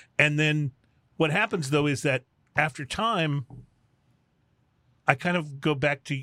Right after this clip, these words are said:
Yellow Rose being my favorite. So it's kinda like my standard. I've, a-, as my favorites have changed, they've, they always go back to Yellow Rose in between, which is,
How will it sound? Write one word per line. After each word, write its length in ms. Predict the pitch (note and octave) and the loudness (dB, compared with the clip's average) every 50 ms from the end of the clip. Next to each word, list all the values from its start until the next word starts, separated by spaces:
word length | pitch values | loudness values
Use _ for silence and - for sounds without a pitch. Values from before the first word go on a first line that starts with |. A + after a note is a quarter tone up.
| - - | -8 -6
Yellow 280 | C#3+ C3+ C#3+ C3+ C3+ C3+ | -2 0 0 0 0 0
Rose 280 | D3 E3 E3 D#3 A2+ | 0 0 0 0 -2
being 220 | A#2 B2 A#2+ A2+ A2 | -4 -4 -4 -4 -4
my 140 | A2 F#2+ | -6 -8
favorite. 340 | F#2 - A#2+ A2 G2+ F#2+ G2 | -6 -6 -4 -6 -4 -6 -6
So 80 | - D#3 | -4 -4
it's 220 | E3 F#3 E3+ - | -4 -4 -4 -4
kinda 240 | - - G3+ G#3+ G3 | -6 -4 -2 -2 -2
like 140 | F#3 E3 C#3 | -2 -2 -2
my 100 | D3 C3+ | -4 -4
standard. 420 | B2+ - - C#3 C#3 C3 A#2 G#2+ | -4 -4 -4 -4 -4 -2 -2 -2
I've, 160 | A#2 B2+ A#2+ - - - - - - _ | -2 -2 -4 -6 -12 -20 -20 -20 -8 _
a-, 220 | - C#3+ C#3 - - | 0 0 0 2 2
as 180 | D3+ D3+ B2+ | 0 0 2
my 160 | C3 C#3+ C#3 | 0 0 0
favorites 680 | B2+ - - - - E3+ F#3 G3 F#3 G3+ F#3+ D#3+ - - | -2 -4 -6 -6 -2 -2 0 0 0 0 -2 -2 -2 -2
have 380 | D3+ C#3 C3+ B2+ B2 A#2 - _ _ _ _ _ _ _ _ _ - | 0 0 -2 -2 -4 -10 -12 _ _ _ _ _ _ _ _ _ -6
changed, 640 | - - F3+ E3+ E3+ E3+ F3+ F#3+ G3 E3 - - - _ _ _ _ _ - | -2 0 0 2 2 2 0 0 0 -2 -4 -8 -12 _ _ _ _ _ 0
they've, 160 | - D3+ C#3+ - - E3 | 2 2 2 0 -2 0
they 140 | D3 E3 D#3 | 0 2 2
always 260 | E3 F#3 G3 F#3+ C3 | 2 2 2 2 2
go 140 | D#3 F#3 E3+ | 2 2 2
back 200 | D3+ D#3+ C#3+ - | 2 2 0 0
to 80 | - | -2
Yellow 220 | D#3+ C#3+ C#3 C3+ C3+ | -2 0 0 2 2
Rose 380 | C3 C3+ B2 A#2+ A#2 A2 - | 2 2 2 2 0 -2 -2
in 160 | - B2+ B2 A#2 | -2 0 0 0
between, 420 | A2 G2 - A#2 G#2+ E2+ D2 D2+ - _ _ _ _ _ - - | 0 0 -2 -2 -2 -2 -6 -10 -14 _ _ _ _ _ -6 0
which 220 | B2 B2+ B2 - | 0 0 2 2
is, 400 | C3+ A#2+ A2+ G2+ - - - - | 0 -2 -2 -2 -4 -6 -8 -10